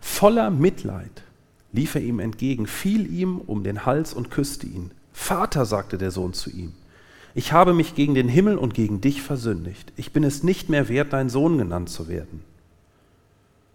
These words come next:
Doch der Vater befahl seinen Dienern, „Schnell, holt das beste Gewand und zieht es ihm an, steckt ihm einen Ring an den Finger und bringt ihm ein paar Sandalen.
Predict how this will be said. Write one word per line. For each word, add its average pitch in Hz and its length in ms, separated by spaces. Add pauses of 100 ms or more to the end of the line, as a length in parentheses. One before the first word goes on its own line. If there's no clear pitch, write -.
(120)
Doch 92 140
der 85 140
Vater 123 440
befahl 113 380
seinen 101 280
Dienern, 120 380 (260)
„Schnell, 147 520 (200)
holt 185 140
das 180 160
beste 214 340
Gewand 160 400
und 127 140
zieht 214 200
es 190 140
ihm 160 140
an, 98 320 (500)
steckt - 340
ihm 170 140
einen 143 200
Ring 196 280
an 139 160
den 120 140
Finger 180 440
und 113 220
bringt 175 260
ihm 196 140
ein 107 180
paar 135 280
Sandalen. 87 640